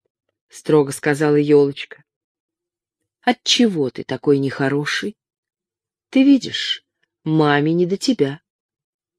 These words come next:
И одновременно в ее сознании проносилось: "Я, кажется, не то говорю, что надо. Не умею я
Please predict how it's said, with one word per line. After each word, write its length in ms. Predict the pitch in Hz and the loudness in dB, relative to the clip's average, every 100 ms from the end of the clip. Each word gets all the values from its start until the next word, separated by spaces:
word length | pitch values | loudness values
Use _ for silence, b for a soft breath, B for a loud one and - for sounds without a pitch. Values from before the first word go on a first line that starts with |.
| _ _ _ _ _ _ _ 160 | _ _ _ _ _ _ _ -2
И 80 | |
одновременно 680 | 165 156 160 160 170 175 165 | -2 0 2 4 4 4 2
в 60 | 151 | 2
ее 180 | 156 156 | 2 2
сознании 600 | 160 151 156 160 160 156 | 0 0 0 0 0 -2
проносилось: 960 | 156 151 151 - - 156 151 - - _ _ _ _ _ _ _ _ - | -2 -2 -4 -4 0 0 0 -6 -18 _ _ _ _ _ _ _ _ -8
"Я, 260 | 160 180 - | -4 -4 -2
кажется, 560 | 196 185 180 - 170 | -2 -2 -4 -4 -2
не 160 | 165 165 | 0 0
то 280 | - 196 175 | 2 2 4
говорю, 440 | 170 170 165 165 | 4 4 4 2
что 300 | - - 160 | -4 -2 0
надо. 460 | 160 156 156 151 - _ _ _ _ _ _ _ _ _ _ | 2 0 -4 -8 -14 _ _ _ _ _ _ _ _ _ _
Не 220 | 165 180 | 4 6
умею 580 | 180 165 170 247 269 247 | 6 6 4 4 4 0
я 240 | 196 208 | 0 0